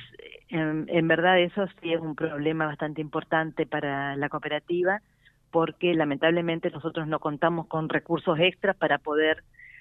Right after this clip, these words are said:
eh, abocarlos, digamos, a la expansión de la red domiciliaria. En estos momentos estamos con un cierto ingreso que tenemos nosotros y estamos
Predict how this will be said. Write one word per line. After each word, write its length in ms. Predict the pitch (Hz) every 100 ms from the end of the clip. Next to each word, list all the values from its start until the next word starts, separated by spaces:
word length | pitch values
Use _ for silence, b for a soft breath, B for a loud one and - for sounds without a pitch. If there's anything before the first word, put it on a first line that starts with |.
| B
eh, 640 | - 147 143 143 139 135 139 -
abocarlos, 640 | 147 143 143 156 165 160
digamos, 440 | 151 147 160 160
a 80 | 147
la 80 | 139
expansión 540 | 135 139 139 - 151
de 100 | 151
la 120 | 147
red 200 | 139 151
domiciliaria. 760 | 147 143 139 143 127 120 - - - B B B B B
En 140 | 185
estos 180 | 202 214
momentos 360 | 202 208 214 208
estamos 380 | 202 196 196 - -
con 200 | - 160
un 560 | 170 170 170 160 156 151 -
cierto 680 | 180 175 - 170 165 156 151
ingreso 640 | 175 160 165 185 156 190
que 140 | 170 156
tenemos 420 | 151 151 160 160
nosotros 600 | 151 - 180 160 170 214 _ b b b b _
y 280 | 370 190 214 -
estamos 440 | 156 175 165 170